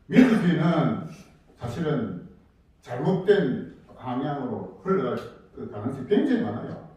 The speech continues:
민주주의에 대해서, 예, 토크빌이 쓴 미국의 민주주의라는 책이라든지, 아, 민주주의가 잘못된 부모 정치라잖아요. 다수가 파괴하면은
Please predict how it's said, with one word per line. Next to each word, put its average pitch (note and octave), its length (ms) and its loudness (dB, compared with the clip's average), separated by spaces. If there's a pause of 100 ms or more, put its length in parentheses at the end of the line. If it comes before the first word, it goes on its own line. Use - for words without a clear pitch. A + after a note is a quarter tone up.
(880)
민주주의에 E3+ 540 0
대해서, B2 580 -4
예, A2 100 -6
토크빌이 C#3 580 -4
쓴 A#2+ 300 -6
미국의 D#3 340 -2
민주주의라는 A2 720 -8 (440)
책이라든지, A2 1040 -4 (460)
아, D3+ 120 0
민주주의가 E3+ 880 4
잘못된 F3 440 0
부모 - 220 8
정치라잖아요. - 880 -4 (340)
다수가 F3+ 1120 4 (240)
파괴하면은 D3+ 840 2